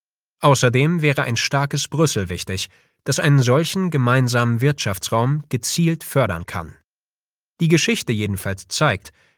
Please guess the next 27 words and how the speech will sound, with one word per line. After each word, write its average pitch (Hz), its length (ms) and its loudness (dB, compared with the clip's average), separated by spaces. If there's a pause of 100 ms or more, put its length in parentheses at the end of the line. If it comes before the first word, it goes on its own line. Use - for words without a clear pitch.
dass 147 160 0
die 160 140 -2
chinesische 165 580 2
Methode 123 640 -2
auch 127 180 -2
im 151 180 2
Westen - 360 0
funktioniert. - 720 -8 (720)
Man 143 220 4
denke 175 320 2
nur 160 340 2
an 120 140 0
die 120 160 -2
U-S-amerikanische 123 1160 0
Defense 139 720 -2
Advanced 117 600 0
Research 143 560 0
Projects 110 600 0
Agency, 104 600 -4 (500)
die 156 320 2
eher 170 180 4
unter 123 240 0
dem 117 160 2
Namen 117 460 2
darpa 131 400 0
bekannt 87 420 -10
ist. - 280 -8